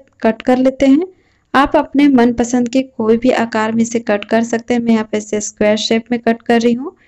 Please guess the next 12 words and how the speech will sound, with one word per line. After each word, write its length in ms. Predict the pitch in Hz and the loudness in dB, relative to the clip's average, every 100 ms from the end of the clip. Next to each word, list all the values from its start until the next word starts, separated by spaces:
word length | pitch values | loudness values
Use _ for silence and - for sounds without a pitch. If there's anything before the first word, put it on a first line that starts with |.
| - - | -20 -6
आप 120 | 214 214 | -4 -2
चाहे 180 | 208 | -2
तो 140 | 202 202 | -2 -2
बर्फी 320 | 202 202 - | -2 -2 -4
के 120 | 233 247 | -2 -2
आकार 300 | 240 233 233 | 0 0 2
में 140 | 233 | 0
भी 100 | 233 | 0
कट 200 | 233 233 | -2 -4
कर 120 | - 240 | -4 -4
सकते 340 | 240 233 254 | -4 -6 -4
हैं। 200 | 254 349 | -6 -6